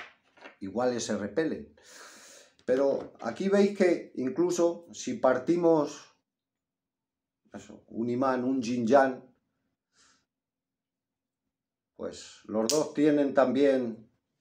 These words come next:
como el yin y el yang, dentro de el positivo hay también una parte de negativo. O sea, es así de fácil. Dentro de todos nosotros hay una parte de luz, una parte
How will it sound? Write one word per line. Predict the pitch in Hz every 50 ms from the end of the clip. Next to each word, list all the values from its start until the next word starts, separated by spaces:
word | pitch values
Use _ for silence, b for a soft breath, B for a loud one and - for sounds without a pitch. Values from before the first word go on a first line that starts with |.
| _ _ _ _ _ _ _ -
como | - 107 110 113
el | 110 113
yin | 139 147 147 143
y |
el | 135 123 117
yang, | 143 147 135 110 104
dentro | 107 147 170 170 165 175 175
de | 170 175 170 170 165 156 147 - - B B B B B B B B B B B B B B B B B B
el | - 127 131 -
positivo | 151 151 147 147 147 - - 156 165 151 151 135 117 107 - -
hay | 131 147 151 147 143 143 139 139 131 123 123 110 - - - -
también | 120 117 120 143 147 143 139 127 123 117 110 107 - _ _ _ _ _ _ _ _ _ _ _
una | - 131 135 135 131 110
parte | - 147 139 - - 131
de | 120 135 131
negativo. | 127 123 113 117 113 - 185 185 131 101 - - _ _ _ -
O | -
sea, | - - - 78 71 50 - - _ _ _
es | - 113 127
así | 139 135 - - 147 127
de | 123 104
fácil. | - - 165 165 - 98 - - - _ _ _ _ _ _ _ _ _ _ _ - _ _ _ _
Dentro | - - 92 170 170 208 208 202 196
de | 190 185
todos | - - 190 185 180 180 175 160
nosotros | 160 156 147 165 165 165 160 156 147 147
hay | 147 151 147 147
una | 147 147 143 131 -
parte | - 147 147 147 151 143
de | 127 127 127
luz, | 127 139 135 135 -
una | 135 147 147 147 147 143 143 139 -
parte | 143 143 139 - - 147 143 139 131 -